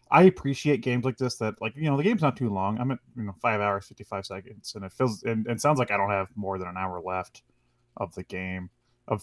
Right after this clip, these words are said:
you know, the, you know, the main game, not the definitive shit. Um, so I, I really like self-contained, kind of, like, smaller games like this that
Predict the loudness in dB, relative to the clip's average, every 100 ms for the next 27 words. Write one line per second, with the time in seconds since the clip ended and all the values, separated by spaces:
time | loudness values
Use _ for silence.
0 | -4 0 0 0 -2 -2 -2 -2 0 -2
1 | -2 -2 -2 -4 -6 -8 -4 -4 -4 -10
2 | _ _ -8 -6 -6 _ _ _ 6 10
3 | 10 10 8 2 -6 _ _ -6 4 6
4 | 10 8 8 2 8 10 12 10 8 4
5 | 4 4 4 -2 -2 -2 -2 -4 -4 -4
6 | -6 -6 -2 -2 -2 -6 -10 -10 -8 -6
7 | -6 -6 -6 -8